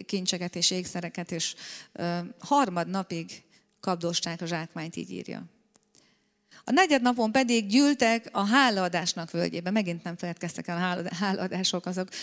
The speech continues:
mindig ott kell legyenek, mivel az Úrnak ott adtak hálákat, azért azt a helyet hálaadás völgyének nevezték mind a mai napig. Az egész életedet nevezd el hálaadás szigetének. Ahova te jársz, ott az Úrnak hálaadás jár.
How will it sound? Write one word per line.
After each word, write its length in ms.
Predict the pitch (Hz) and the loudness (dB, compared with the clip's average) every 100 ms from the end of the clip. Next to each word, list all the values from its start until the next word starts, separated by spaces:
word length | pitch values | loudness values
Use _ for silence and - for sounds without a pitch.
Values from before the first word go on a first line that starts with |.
| - | -2
mindig 300 | 233 294 294 | 4 6 6
ott 180 | 240 240 | 4 2
kell 120 | 214 | 2
legyenek, 360 | 196 190 185 214 | 0 0 0 2
mivel 280 | 254 277 220 | 2 4 4
az 160 | 214 | 4
Úrnak 680 | 277 294 311 240 262 - - - | 4 4 6 6 2 0 -16 4
ott 300 | - 320 - | 6 6 6
adtak 460 | 254 262 - 220 | 4 4 2 0
hálákat, 760 | 214 247 233 202 196 208 240 - - - - | 4 4 4 2 0 0 0 -2 -18 -20 -14
azért 360 | - 214 220 196 | 0 2 2 2
azt 220 | 233 220 | 0 2
a 40 | |
helyet 300 | 208 214 190 | 2 4 2
hálaadás 580 | 208 220 202 190 185 180 | 2 2 2 2 2 0
völgyének 540 | 202 190 180 175 170 190 | 2 0 0 -2 -4 -4
nevezték 500 | 180 175 - 175 170 | -2 -2 -4 -6 -4
mind 220 | 180 170 | -4 -2
a 60 | |
mai 220 | 170 165 165 | -4 -4 -6
napig. 440 | 165 175 - 185 - - - | -8 -8 -10 -12 -14 -14 -4
Az 140 | 262 | 2
egész 320 | 285 254 233 240 | 4 4 4 4
életedet 500 | 214 190 190 180 175 | 2 2 0 -2 0
nevezd 400 | 190 175 170 175 | -2 -2 -2 0
el 180 | 165 | -2
hálaadás 600 | 170 175 160 160 160 165 | -2 -2 -2 -4 -4 -2
szigetének. 840 | - - - 170 165 - - - - | 2 2 0 -4 -6 -6 -8 -8 -6
Ahova 260 | - 247 220 | 0 2 2
te 140 | 208 | 2
jársz, 320 | 196 214 208 | 0 2 0
ott 160 | 190 190 | -4 -4
az 100 | 180 | -2
Úrnak 260 | 190 175 170 | -2 -4 -6
hálaadás 580 | 175 170 165 170 170 | -6 -6 -6 -4 -2
jár. 200 | - - | -2 -8